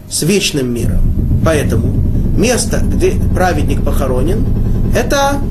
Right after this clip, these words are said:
дверь,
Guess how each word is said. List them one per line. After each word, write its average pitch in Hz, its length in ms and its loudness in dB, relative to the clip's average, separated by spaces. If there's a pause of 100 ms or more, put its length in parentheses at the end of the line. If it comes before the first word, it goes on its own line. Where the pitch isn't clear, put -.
(2750)
дверь, 220 480 0